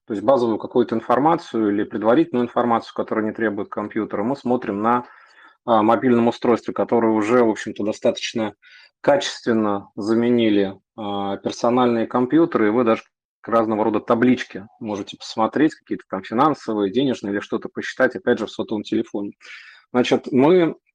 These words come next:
а, посмотрим на статистику непосредственно сайтов, что мы можем, а, по ней сказать именно в разделе, в разрезе, а, как,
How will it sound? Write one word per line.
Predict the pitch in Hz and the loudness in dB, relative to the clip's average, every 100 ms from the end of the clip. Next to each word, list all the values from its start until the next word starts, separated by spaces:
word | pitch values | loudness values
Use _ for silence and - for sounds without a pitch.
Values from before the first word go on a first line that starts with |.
| _ _ _ _ - | _ _ _ _ -2
а, | 127 131 123 | 2 6 4
посмотрим | 123 139 175 175 156 139 | 4 2 4 4 4 4
на | 147 151 | 6 4
статистику | 139 151 147 175 - 139 - 143 131 127 | 4 2 2 0 0 -2 2 4 6 6
непосредственно | 131 147 147 156 - 143 151 | 4 2 2 0 2 0 2
сайтов, | 208 214 - 127 | 2 2 2 -2
что | - 160 | 2 2
мы | 175 135 | 4 6
можем, | 160 131 127 113 | 4 4 2 2
а, | 117 113 113 113 113 110 110 110 | 2 2 2 4 4 6 4 4
по | 117 | 2
ней | 135 143 | 2 2
сказать | - 123 113 - | 4 4 4 4
именно | 143 135 | 4 4
в | 107 | 4
разделе, | 113 107 120 143 127 110 - - _ - | 2 2 2 4 4 2 -6 -20 _ -2
в | |
разрезе, | 117 117 139 151 127 123 110 _ _ _ | 2 4 4 4 6 4 2 _ _ _
а, | 120 107 | 2 2
как, | - 151 160 160 - | 2 2 2 2 -6